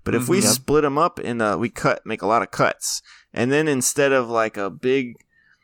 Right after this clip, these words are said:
Speaker 1: it's instead of, like, a slab of concrete hitting another slab of concrete, you've got kinda like a, like one of those wooden bridges.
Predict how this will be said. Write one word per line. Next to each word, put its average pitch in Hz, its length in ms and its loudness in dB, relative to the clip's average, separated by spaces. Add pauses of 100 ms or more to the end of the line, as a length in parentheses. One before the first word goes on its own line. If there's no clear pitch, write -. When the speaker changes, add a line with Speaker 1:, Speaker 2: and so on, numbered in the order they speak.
(240)
Speaker 1:
it's - 180 -6
instead 151 320 2
of, 135 80 2
like, 127 160 0
a 104 100 0
slab 127 640 2 (140)
of - 160 -6
concrete 123 460 -2
hitting 117 240 0
another 120 200 2
slab 120 480 2
of - 160 -6
concrete, 120 600 -2 (220)
you've 107 320 -4
got 123 340 0
kinda 123 300 -2
like 117 320 0
a, 104 320 0 (320)
like - 180 -4
one 120 160 0
of 123 80 2
those 110 260 0
wooden 117 380 -2
bridges. 107 720 -2